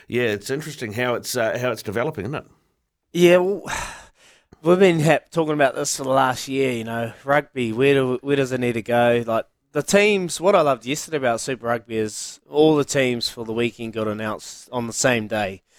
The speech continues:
Speaker 2: So you're middle of the week, you're knowing who's playing for what team and, and what, what's happening. So, um, <sighs> man, there ne-, needs to be a lot of work. The thing with Austra-, uh, with the N R L is they've got a product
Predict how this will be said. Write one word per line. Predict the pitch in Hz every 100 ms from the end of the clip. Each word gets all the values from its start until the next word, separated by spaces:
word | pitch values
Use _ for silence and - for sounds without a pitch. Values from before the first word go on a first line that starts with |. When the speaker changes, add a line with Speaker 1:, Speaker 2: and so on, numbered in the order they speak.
| - - -
Speaker 2:
So | - 143
you're | 131 135
middle | 151 175
of | 170
the | 147
week, | 127 123 117 - -
you're | 120
knowing | 123 131 127 117 110
who's | 110 131 131 123 117 - - _
playing | - 135 123 117
for | 110 - 110
what | 120 -
team | - 120 113
and, | 104 107
and | - 107 110
what, | 113 - _ _ - _
what's | 131 -
happening. | 135 110 - 110 104
So, | - 127 113 110 101 - - - - -
um, | 135 135 131 123 _ -
<sighs> | - -
man, | 135 123
there | 127
ne-, | 139 135 127
needs | 151 180 -
to |
be | 156
a | 143
lot | 131
of | 123
work. | 110 113 - _ _ _ _ _
The | 143
thing | 202 220
with | 202 175
Austra-, | 165 131 147 147 143 139 135
uh, |
with | 127 -
the | 131
N | 131
R | 127 120
L | 123 120 120
is | 123 120 117 113 -
they've | 123
got | - 147
a |
product | 135 - 143 139 127 _ -